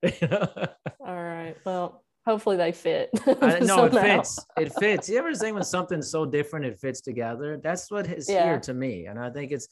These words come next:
Speaker 1: I actually think it's a beautiful thing. And you make really good music.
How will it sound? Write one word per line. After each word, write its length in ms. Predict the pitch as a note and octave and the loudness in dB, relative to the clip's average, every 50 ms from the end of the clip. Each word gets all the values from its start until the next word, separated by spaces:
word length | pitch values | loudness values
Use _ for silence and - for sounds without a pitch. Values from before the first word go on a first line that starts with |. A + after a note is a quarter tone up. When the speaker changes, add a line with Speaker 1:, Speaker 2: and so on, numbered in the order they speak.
| _ _ _ | _ _ _
Speaker 1:
I 160 | - D3+ E3 | 0 0 2
actually 200 | F3+ E3+ - F3 | 2 0 -2 -4
think 160 | D#3+ E3 D3+ C#3+ | -4 -2 -2 -4
it's 100 | B2 C3+ | -4 -6
a 60 | C3 | -6
beautiful 460 | A#2 A2+ B2 C3 A#2+ A#2 F#2+ G#2 A2 | -6 -4 -4 -4 -4 -4 -6 -10 -12
thing. 320 | F#2+ F#2+ G#2 G2 F#2+ F#2 G2+ | -12 -10 -10 -10 -10 -12 -12
And 200 | G#2 A2 A#2 A#2+ | -12 -12 -10 -10
you 80 | B2 | -10
make 260 | B2+ C3 B2+ B2 A#2 - _ _ _ _ _ | -8 -6 -8 -8 -8 -12 _ _ _ _ _
really 280 | - C3+ C#3+ D3 D3+ C#3 | -6 -2 0 0 0 0
good 200 | C3+ C#3+ C3 A#2+ | 0 -2 -4 -4
music. 500 | A#2+ B2 B2+ A#2 - B2+ B2 A#2 - | -6 -6 -8 -8 -8 -8 -10 -10 -10